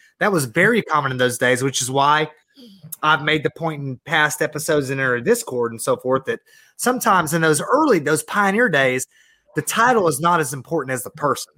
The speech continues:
Sometimes the person's more important. The title sometimes is just a gimmick or a, a tool to, to create a narrative.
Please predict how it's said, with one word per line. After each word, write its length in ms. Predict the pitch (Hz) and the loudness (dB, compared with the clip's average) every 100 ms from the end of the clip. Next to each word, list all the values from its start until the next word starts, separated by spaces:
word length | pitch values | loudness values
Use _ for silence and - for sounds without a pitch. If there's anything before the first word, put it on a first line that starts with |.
| - | -16
Sometimes 440 | - 196 233 190 135 | -8 -4 -2 -2 -2
the 80 | |
person's 480 | - - 180 - 113 | -6 -2 -2 -2 -10
more 160 | 113 104 | -10 -12
important. 440 | 95 101 85 95 | -12 -12 -12 -10
The 60 | 160 | -2
title 260 | 190 196 | 0 0
sometimes 460 | 151 156 135 131 123 | -2 -4 -4 -4 -4
is 100 | 117 | -8
just 200 | 127 - | -10 -10
a 40 | |
gimmick 480 | 113 113 139 135 151 - _ _ - | -10 -4 -4 -4 -8 -14 _ _ -4
or 180 | 135 127 | 0 2
a, 160 | 123 | 2
a 200 | 120 113 | 0 -4
tool 500 | - - 190 110 92 _ _ _ _ | -4 2 2 2 -4 _ _ _ _
to, 200 | - 139 127 | -2 -2 -2
to 280 | - 139 127 | -2 -2 0
create 360 | - 170 156 | 0 2 2
a 60 | 127 | 2
narrative. 520 | 123 160 131 98 90 | 0 2 2 -2 -8